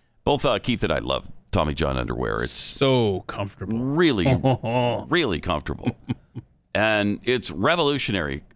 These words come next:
Speaker 1: uh, and it's defined comfort for Americans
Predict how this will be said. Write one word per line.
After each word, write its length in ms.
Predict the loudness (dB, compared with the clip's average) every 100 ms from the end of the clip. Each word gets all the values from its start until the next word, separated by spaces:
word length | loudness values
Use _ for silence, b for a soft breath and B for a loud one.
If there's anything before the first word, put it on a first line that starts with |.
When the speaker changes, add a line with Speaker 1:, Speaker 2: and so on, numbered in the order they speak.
| 0
Speaker 1:
uh, 500 | 2 4 4 2 0 -4
and 420 | -2 0 0 -4 -6
it's 180 | -6 -2
defined 560 | -2 0 2 0 -2 -2
comfort 460 | -2 0 -2 -2 -8 _ _ -2
for 120 | 2
Americans 500 | 4 2 2 0